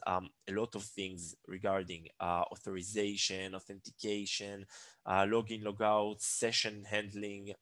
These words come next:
um, and so on. What it doesn't have is filtration. And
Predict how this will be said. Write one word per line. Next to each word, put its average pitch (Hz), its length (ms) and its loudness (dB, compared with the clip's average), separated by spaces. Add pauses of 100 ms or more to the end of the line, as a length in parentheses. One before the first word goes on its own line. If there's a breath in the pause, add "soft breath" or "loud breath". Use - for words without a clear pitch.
(160)
um, 92 260 0 (120)
and 90 140 -8
so 92 340 0
on. 123 260 -4 (560 soft breath)
What 123 320 10
it 110 80 -8 (100)
doesn't 110 440 2
have 147 360 2 (680)
is 104 400 0 (680)
filtration. 90 1040 -2 (760 loud breath)
And 101 300 2